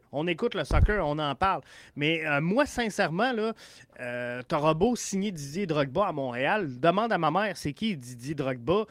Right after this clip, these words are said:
Elle, elle a aucune idée c'est qui Didier Drogba. Puis Marco Di Vaio, encore moins. Puis, euh, va te promener à Sept-Îles, là, puis demande aux gens de Sept-Îles c'est qui, euh, Nacho Piatti.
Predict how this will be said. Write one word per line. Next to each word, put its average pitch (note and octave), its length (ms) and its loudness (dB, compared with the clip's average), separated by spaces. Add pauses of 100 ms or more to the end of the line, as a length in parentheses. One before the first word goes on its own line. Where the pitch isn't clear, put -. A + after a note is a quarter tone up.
(240)
Elle, - 680 -4
elle G3 80 2
a A3+ 40 6
aucune A#3 340 0
idée E3+ 340 -2
c'est - 200 -8
qui F3 180 -8
Didier B2+ 440 -2
Drogba. C3+ 440 0
Puis F3 140 -8
Marco F#3 340 -2
Di D#3 140 -4
Vaio, E3+ 480 0
encore D3+ 400 4
moins. F3 300 2 (480)
Puis, G#3+ 460 2
euh, D3+ 840 4
va F3+ 220 4
te - 40 -12
promener A3+ 320 4
à A#3+ 80 4
Sept-Îles, B3 480 0
là, A#3 140 0
puis D#3 140 -6
demande G#3 340 2
aux D#3 100 4
gens F#3 140 0
de F3 60 -4
Sept-Îles F3+ 340 -2
c'est C#3+ 160 -4
qui, G#3 320 -2
euh, B2+ 500 0
Nacho C#3+ 360 0
Piatti. D#3+ 560 -4